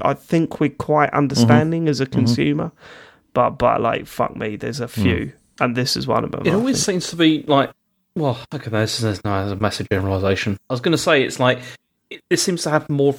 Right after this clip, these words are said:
Speaker 3: frequently recently with third-party games as well,
Speaker 2: Mm.
Speaker 3: as opposed to first-party ones. And I do wonder if that's just because they know they've got a much larger reach of, you know, many more, you know, per-, you know, there's gonna be a lot more people buying it.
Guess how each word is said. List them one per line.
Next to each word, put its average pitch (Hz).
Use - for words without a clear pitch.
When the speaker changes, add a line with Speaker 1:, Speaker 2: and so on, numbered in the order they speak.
Speaker 3:
frequently 117
recently 120
with 104
third-party 131
games 104
as 101
well, 107
Speaker 2:
Mm. 110
Speaker 3:
as 101
opposed 113
to 107
first-party 123
ones. 104
And 123
I 123
do 139
wonder 123
if 104
that's 113
just -
because 110
they 110
know 113
they've 113
got -
a 214
much -
larger 110
reach 110
of, 107
you 127
know, 101
many 120
more, 113
you 123
know, 95
per-, 117
you 110
know, 104
there's 98
gonna 117
be 110
a 104
lot -
more 104
people 104
buying 104
it. 98